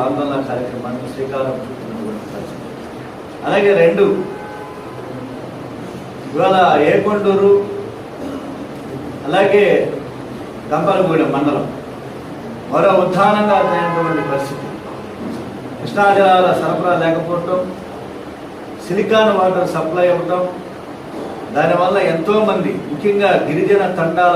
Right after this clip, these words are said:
ప్రజలు, బలహీన వర్గాలు నివసించేటువంటి ప్రాంతమైనటువంటి ఏకొండూరు, గంపలగూడెంలో, ఒక గంపలగూడెం గ్రామంలోనే నలభై మంది కిడ్నీ బాధితులు ఉన్నారు. రోజుకు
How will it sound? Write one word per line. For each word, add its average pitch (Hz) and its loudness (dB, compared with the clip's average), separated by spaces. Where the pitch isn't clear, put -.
ప్రజలు, 156 0
బలహీన 190 2
వర్గాలు 180 2
నివసించేటువంటి 156 -4
ప్రాంతమైనటువంటి 143 -4
ఏకొండూరు, 160 -4
గంపలగూడెంలో, 135 -4
ఒక - -2
గంపలగూడెం 202 2
గ్రామంలోనే 175 0
నలభై 147 0
మంది 160 -2
కిడ్నీ 147 -6
బాధితులు 147 -2
ఉన్నారు. 104 -6
రోజుకు 220 6